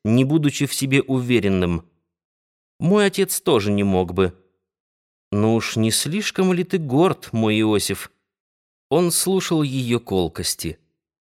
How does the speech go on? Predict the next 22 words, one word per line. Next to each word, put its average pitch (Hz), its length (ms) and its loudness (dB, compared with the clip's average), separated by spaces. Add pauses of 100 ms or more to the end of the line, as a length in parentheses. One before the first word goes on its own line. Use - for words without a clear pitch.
(360)
Она 117 220 4
лежала, 160 460 2
опираясь 135 640 2
на 113 120 2
локоть. 101 580 -2 (680)
Он 104 180 2
видел 135 400 0
ее 120 340 0
покатый 117 440 -2
высокий 107 460 -2
лоб, 127 320 2 (560)
легкий 139 520 0
чистый 117 400 -4
профиль. 98 600 -2 (720)
Ее 135 280 2
большой 160 460 2
и 143 40 2
дерзкий 135 440 2
рот 143 300 2
произносил 120 640 0
изящные 107 580 0
колкости, 131 840 -2